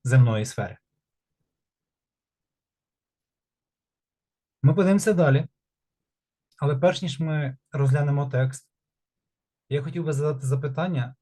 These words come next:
яке більшість віруючих, напевно, здивує, можливо, і вас. Я хотів би задати запитання,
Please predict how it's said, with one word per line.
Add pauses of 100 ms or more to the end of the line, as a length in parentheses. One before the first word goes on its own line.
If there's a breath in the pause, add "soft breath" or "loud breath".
(320)
яке
більшість
віруючих, (560)
напевно, (1600)
здивує, (560)
можливо,
і
вас. (1080)
Я
хотів
би
задати
запитання,